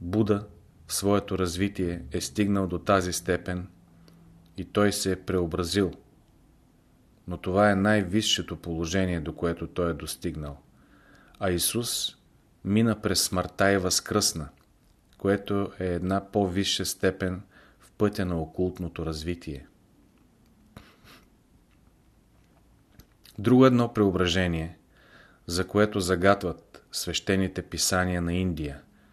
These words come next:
Бхагават Гита, е преображението на Кришна пред неговия ученик Арджуна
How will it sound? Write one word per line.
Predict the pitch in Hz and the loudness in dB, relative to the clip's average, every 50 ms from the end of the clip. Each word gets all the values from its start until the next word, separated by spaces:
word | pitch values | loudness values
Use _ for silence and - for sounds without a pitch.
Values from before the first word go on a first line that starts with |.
| _ _ _ _ _ _ _ _ _ _ _ - | _ _ _ _ _ _ _ _ _ _ _ -20
Бхагават | - - - 95 87 85 90 90 95 95 92 95 90 | -12 -6 -2 -2 0 2 4 6 6 4 4 2 -2
Гита, | 80 90 95 - - 85 82 90 - - _ _ _ _ _ _ _ _ _ _ _ _ _ - _ - | -2 -2 -2 -2 -4 -6 -6 -6 -8 -14 _ _ _ _ _ _ _ _ _ _ _ _ _ -10 _ -4
е | 101 - - | -4 -4 0
преображението | - - 92 90 82 90 90 90 92 107 113 117 113 110 110 110 - - 110 107 | 0 2 2 2 2 2 2 2 2 4 4 4 2 2 0 -2 -4 -2 -2 0
на | 104 95 92 90 - - | 0 0 -2 -4 -6 -6
Кришна | - 95 107 - - - 104 104 104 104 - - - - - - _ - | -4 -2 -2 -2 0 0 -2 -2 -2 -4 -8 -16 -20 -20 -20 -20 _ -4
пред | - 95 90 87 | -2 -2 0 0
неговия | 90 92 98 101 98 101 98 95 95 | 2 2 2 0 0 0 0 2 2
ученик | 90 87 - - 95 90 90 92 92 - - - - | 0 0 -2 -4 -2 -2 -2 -2 -2 -4 -8 -10 -6
Арджуна | - 92 90 90 87 85 95 107 95 80 73 | -4 -4 -2 -2 -2 0 0 0 0 -2 -4